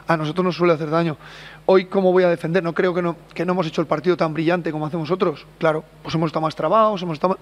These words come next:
pues bueno, a analizarlo, a empujar y otro puntito más. Nos vamos, eh, eh, seguimos, seguimos en la pelea de todo. Bueno, todos nos hubiera gustado ganar el partido, claro, pero el rival juega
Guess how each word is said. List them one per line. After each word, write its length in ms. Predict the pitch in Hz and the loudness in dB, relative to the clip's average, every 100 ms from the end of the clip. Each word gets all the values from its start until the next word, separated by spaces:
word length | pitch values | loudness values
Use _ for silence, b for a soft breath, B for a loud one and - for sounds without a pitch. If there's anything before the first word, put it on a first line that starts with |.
| - | -10
pues 100 | - | -4
bueno, 240 | 156 175 - B B B B - | 0 0 -2 B B B B -4
a 100 | 156 | -2
analizarlo, 840 | 156 151 139 190 190 202 202 208 - | -2 -4 2 2 4 2 2 -2 -6
a 100 | 160 | -4
empujar 540 | 160 151 156 175 185 196 | -4 -4 -2 2 4 4
y 220 | 180 156 156 - B B B B B | 2 -2 -6 -20 B B B B B
otro 220 | 185 180 | -2 0
puntito 360 | 180 170 175 156 | 0 -2 -2 0
más. 400 | 180 214 208 - - | 2 2 0 -6 -12
Nos 180 | 170 156 | -6 -2
vamos, 340 | 170 165 175 - | -2 -2 -4 -2
eh, 280 | 160 160 147 - B B B B | -2 -2 -6 -14 B B B B
eh, 120 | - - | -8 -4
seguimos, 560 | 160 160 196 185 - B B | -2 0 2 0 -2 B B
seguimos 480 | - 170 190 196 175 | -4 -2 0 0 0
en 60 | 180 | 0
la 100 | 170 | 2
pelea 300 | 175 185 175 | 2 2 2
de 120 | 170 | 2
todo. 420 | 208 208 208 214 B B B | 2 4 0 -4 B B B
Bueno, 260 | 185 185 208 - | 2 2 0 2
todos 180 | 202 | 2
nos 140 | 190 170 | 2 2
hubiera 160 | 180 | 2
gustado 300 | 170 143 143 156 | 2 -2 -6 -2
ganar 260 | 165 180 175 156 | 0 0 -2 -2
el 80 | |
partido, 420 | 160 165 190 202 147 | 0 0 0 0 2
claro, 260 | 165 156 - B B B - | 0 0 -6 B B B -4
pero 480 | 131 131 127 127 - - | 0 0 -2 -6 -12 -10
el 120 | 143 | -8
rival 280 | 143 165 170 | -2 0 2
juega 340 | 196 214 | 2 2